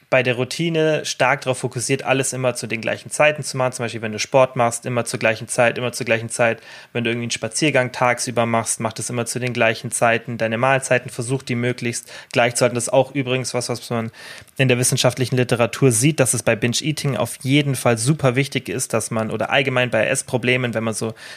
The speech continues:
bisschen merkt, hey, mein Essverhalten ist nicht so das Beste, dass man wirklich konstante Mahlzeiten hat. Und da versucht einfach die Routine reinzubringen. Das ist schon mal super wichtig, finde ich, damit man überhaupt dieses, dieses am Wochenende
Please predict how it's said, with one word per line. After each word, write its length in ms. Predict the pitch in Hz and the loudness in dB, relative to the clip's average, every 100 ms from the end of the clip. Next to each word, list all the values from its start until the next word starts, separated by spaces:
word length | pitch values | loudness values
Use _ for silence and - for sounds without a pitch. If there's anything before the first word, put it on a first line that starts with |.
| - | -2
bisschen 280 | 135 - 117 | 0 2 4
merkt, 240 | 117 120 | 2 4
hey, 80 | 127 | 2
mein 160 | 113 110 | 2 2
Essverhalten 400 | 127 131 117 120 | 2 2 0 -2
ist 120 | - | -4
nicht 140 | 123 | -2
so 80 | 123 | -4
das 160 | 104 - | -6 -2
Beste, 320 | 123 - 120 | -2 0 -4
dass 180 | 110 - | -6 -6
man 220 | 113 113 _ - - - - | -6 -8 _ -20 -20 -12 -4
wirklich 300 | 127 123 - | -4 -4 -8
konstante 600 | 120 113 - 131 151 131 | -6 -2 2 2 2 2
Mahlzeiten 760 | 123 127 - 127 120 123 - | 4 2 2 0 0 -4 -4
hat. 220 | 123 - _ - - - - | -4 -4 _ -20 -20 -20 -4
Und 540 | 123 120 123 120 117 - 127 - | 0 2 0 -4 -8 -14 -8 2
da 120 | 139 | 2
versucht 260 | 139 151 151 | 2 0 0
einfach 220 | 127 131 | 0 0
die 80 | 123 | 0
Routine 480 | 127 - 165 143 | 0 0 0 2
reinzubringen. 640 | 117 117 - 107 117 123 123 | 2 -2 -4 -2 0 0 0
Das 180 | 151 - | 0 0
ist 320 | - - 135 | -2 -2 -2
schon 160 | - | 0
mal 120 | 123 113 | 2 2
super 320 | 151 160 143 | 0 2 2
wichtig, 500 | 151 - 165 180 - | 0 0 -2 -2 0
finde 260 | 143 135 | 2 4
ich, 280 | 127 165 - | 2 0 0
damit 260 | 123 123 123 | 0 2 0
man 140 | 120 | -2
überhaupt 500 | - 160 135 127 - | -2 2 4 4 0
dieses, 340 | 123 120 120 - - - - - - - | -2 -2 -4 -10 -18 -20 -20 -20 -18 -8
dieses 220 | 117 - | -6 -4
am 160 | 123 127 | 2 2
Wochenende 800 | - 143 123 131 127 127 123 | 2 -2 -4 0 4 4 2